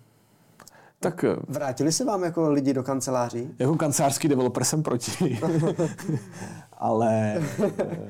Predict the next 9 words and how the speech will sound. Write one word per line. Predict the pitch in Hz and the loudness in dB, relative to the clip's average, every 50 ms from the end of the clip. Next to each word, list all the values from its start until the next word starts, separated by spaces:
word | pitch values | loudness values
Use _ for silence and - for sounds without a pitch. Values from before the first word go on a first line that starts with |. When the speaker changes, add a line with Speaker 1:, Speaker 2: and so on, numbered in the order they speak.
| 101 - - - - 214 202 190 185 180 170 123 | -12 -12 -12 -12 -12 -12 -14 -16 -18 -12 -4 0
Speaker 1:
jinak, | 107 101 101 110 113 113 110 110 - - | 0 2 2 2 2 0 0 -2 -2 0
eh, | 117 107 107 110 107 107 110 - - - - - - - | 2 2 2 2 0 -2 -6 -12 -18 -20 -20 -20 -14 -6
asi | - 113 - 139 | -2 0 0 2
záleží | 127 127 117 107 104 95 - 113 | 2 2 2 2 0 0 -2 -2
práce | - 98 87 - - - | -2 -2 -4 -4 -4 -6
od | - - - | -6 -4 -2
Speaker 2:
Hmm. | 139 131 | -2 -2
Speaker 1:
práce, | 120 110 - 107 101 101 | -4 -6 -8 -8 -10 -10
jo. | - | -12